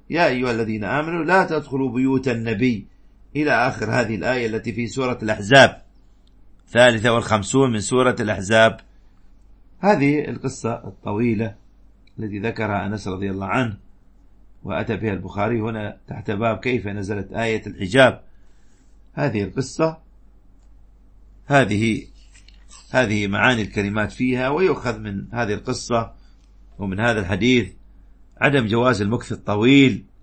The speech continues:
للمأذون له، لئلا يؤذي أصحاب المنزل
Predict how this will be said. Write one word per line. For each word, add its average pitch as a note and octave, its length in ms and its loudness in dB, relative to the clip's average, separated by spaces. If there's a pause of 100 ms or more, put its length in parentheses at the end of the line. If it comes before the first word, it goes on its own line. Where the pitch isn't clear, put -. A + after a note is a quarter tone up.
(180)
للمأذون A2 540 0 (100)
له، A2 420 0 (680)
لئلا A#2+ 400 0
يؤذي C3 400 2
أصحاب A#2 420 2
المنزل B2+ 580 2